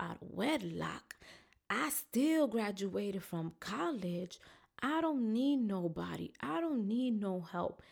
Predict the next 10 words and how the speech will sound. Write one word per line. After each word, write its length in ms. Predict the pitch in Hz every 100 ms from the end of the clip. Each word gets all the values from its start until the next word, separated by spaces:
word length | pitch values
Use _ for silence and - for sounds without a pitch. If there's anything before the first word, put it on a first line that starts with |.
| - - -
And 220 | 185 175
that 180 | 196 285
is 160 | 302
the 140 | 196 170
biggest 420 | 180 180 202 202
mistake 640 | 190 - - 180 180 - - - _ _ _ _ -
us 340 | 202 208 -
moms 480 | 196 185 185 185 170
make, 340 | 175 180 220 220
or 140 | 196